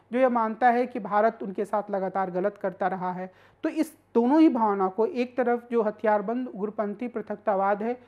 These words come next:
उसे सैन्य माध्यमों से दबाया जा सकता है, लेकिन आखिरकार एक संवाद ही वह रास्ता है जिसके माध्यम से इस पूरी समस्या को सुलझाने की ओर बढ़ा जा सकता है, या जो लोगों के मन में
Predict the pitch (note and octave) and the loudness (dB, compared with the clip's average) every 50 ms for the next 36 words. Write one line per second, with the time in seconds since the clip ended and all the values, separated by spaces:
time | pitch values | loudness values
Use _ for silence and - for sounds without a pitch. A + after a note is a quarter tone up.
0 | _ _ _ _ - G#3+ G#3 - B3+ B3+ C4+ C4 - _ _ _ - - G#3+ G#3+ | _ _ _ _ -4 -4 -2 0 0 -2 -2 -2 -6 _ _ _ -2 2 2 4
1 | A3 A#3 A#3+ A#3 A3+ G#3+ G3+ G3 A3 A3 A3+ A3 A3+ A#3 F#3+ G3+ F#3+ G3 G3 G3+ | 4 2 2 2 2 2 2 0 -2 -2 -2 -4 -6 -4 -2 0 0 2 4 4
2 | G#3 G#3+ G3+ G#3 G3+ G3+ - F#3 - - - G3 F#3+ G#3 A#3 C#4 - - _ _ | 4 4 4 2 0 0 -2 -6 -6 -6 -6 -4 -2 -2 -4 -4 -8 -14 _ _
3 | _ - F#3+ G#3+ C4 B3+ E4 D#4 D#4+ - A3 G#3+ - - D4+ F4 E4+ - - F#3 | _ -2 0 0 2 2 0 -2 -2 0 2 2 4 4 4 2 4 4 2 2
4 | E3 F3 - - - _ _ _ _ A#3 A#3 A3+ - - A#3 A3 G#3+ G#3 A3 A#3 | 2 0 -4 -10 -18 _ _ _ _ -4 -4 -4 -4 -4 -2 0 4 6 6 6
5 | B3+ C4 F4 C#4 - - - B3 C#4 C#4 B3+ A3 C4 F#3+ G#3+ G#3+ G3+ G3 F#3 F3+ | 6 6 2 -4 -8 -2 2 4 4 4 4 0 2 4 6 6 6 4 0 -4
6 | - - - A3 G#3+ A3+ B3+ G3+ G#3 F#3+ - - - A3+ G#3 G3+ F#3 F#3 F3 F3+ | -6 -4 -2 -2 0 0 -2 -2 -4 -6 -6 -4 -4 -2 -2 0 -2 -2 -2 -2
7 | F#3+ F#3 F#3 - C4 D4 F4+ F4+ - _ _ _ _ A3 G3 - - G#3 G3 A3+ | -2 -2 -2 -2 -2 -2 -2 -2 -6 _ _ _ _ -6 -6 -4 -2 0 0 0
8 | A3+ - A3 G3+ F#3+ - - - G#3+ G#3+ G#3+ G#3+ - - _ _ _ - A3+ G#3+ | 0 -2 -2 -2 -4 -4 0 2 2 2 2 0 -8 -18 _ _ _ 4 6 6
9 | G#3 G#3 G#3 G#3 - - - A3 G#3+ G3 F#3 E3+ G#3+ G#3+ A3+ A#3 A3+ - G#3 G#3 | 8 6 4 0 -6 -2 0 0 0 0 0 -2 -2 0 -2 -2 -4 -6 -8 -6
10 | G3+ G3 F#3+ F#3+ F#3+ F#3 F3+ F#3+ F#3+ G3+ G3 G3 F#3 F#3 - F#3+ F#3 - - G3+ | -2 -2 -2 -2 -2 0 0 0 2 2 0 0 -2 -2 -4 -8 -8 -4 -4 -2
11 | F#3+ G3+ G#3 A3 A3 - - - _ _ A3+ A3+ G3+ G3+ A3+ G#3 G#3 A3+ A3+ B3+ | -2 0 -2 -2 -4 -8 -14 -20 _ _ 0 0 0 0 0 2 2 2 4 4
12 | D#4 D#4 - C#4 A3+ G#3 G3 F#3+ F#3+ G#3 A3+ | 2 2 2 0 0 0 -2 -2 -4 -6 -8